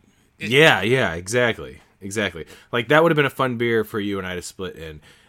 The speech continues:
Speaker 2: Maybe I need to go back to Beer on the Wall this week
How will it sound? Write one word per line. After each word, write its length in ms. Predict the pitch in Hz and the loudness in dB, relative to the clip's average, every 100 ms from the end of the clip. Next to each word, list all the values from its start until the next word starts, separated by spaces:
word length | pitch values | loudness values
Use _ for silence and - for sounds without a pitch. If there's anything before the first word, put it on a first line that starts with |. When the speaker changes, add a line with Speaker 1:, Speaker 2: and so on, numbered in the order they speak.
| _ | _
Speaker 2:
Maybe 200 | 95 95 | -6 -6
I 80 | 87 | -6
need 140 | 82 | -8
to 60 | 80 | -8
go 160 | 82 | -10
back 360 | 73 78 78 - | -10 -12 -12 -12
to 300 | 90 76 71 | -12 -12 -12
Beer 200 | 69 78 | -14 -14
on 140 | 71 | -14
the 60 | 71 | -16
Wall 300 | 69 69 67 _ | -16 -18 -20 _
this 260 | 73 76 - | -18 -18 -14
week 380 | 76 65 - | -16 -16 -20